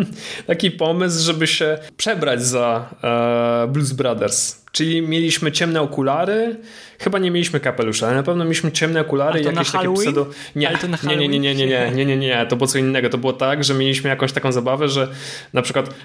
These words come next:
Speaker 1: połączyliśmy ze sobą dwa taborety, położyliśmy na to chyba jakiś koc albo ko-, jak-, jakieś prześcieradło, cokolwiek i udawaliśmy, że to jest klawesyn czy fortepian,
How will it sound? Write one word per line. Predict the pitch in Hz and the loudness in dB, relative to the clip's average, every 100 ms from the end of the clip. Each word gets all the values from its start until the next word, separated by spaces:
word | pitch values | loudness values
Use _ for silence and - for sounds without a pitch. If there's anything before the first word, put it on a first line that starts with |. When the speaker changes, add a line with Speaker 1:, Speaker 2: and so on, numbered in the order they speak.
| - | -4
Speaker 1:
połączyliśmy | 131 143 147 160 156 | -2 0 0 0 0
ze | 147 | 0
sobą | - 156 139 | 0 0 0
dwa | 143 | 0
taborety, | 147 147 139 131 127 139 165 208 - | 0 0 2 0 0 0 0 -2 -2
położyliśmy | 135 135 151 147 151 | 0 2 2 2 2
na | 147 | 2
to | 143 | 0
chyba | 139 127 | 0 0
jakiś | 117 - - | 0 -2 -4
koc | - 135 160 180 135 | -2 0 2 0 2
albo | 131 131 | 0 0
ko-, | 131 135 | 0 0
jak-, | 139 131 156 135 143 143 | 0 -4 -4 -4 -4 -2
jakieś | 135 131 127 | -2 -2 -2
prześcieradło, | - 135 127 147 156 147 | 0 0 2 0 0 0
cokolwiek | 147 139 165 170 | 0 0 0 0
i | |
udawaliśmy, | 151 139 139 147 147 143 | 0 0 0 0 2 0
że | |
to | 135 139 | 0 2
jest | 135 131 - | 2 0 0
klawesyn | 123 123 147 160 | -2 0 0 2
czy | 147 - | 0 0
fortepian, | 131 - 135 175 214 233 | -2 0 0 2 2 0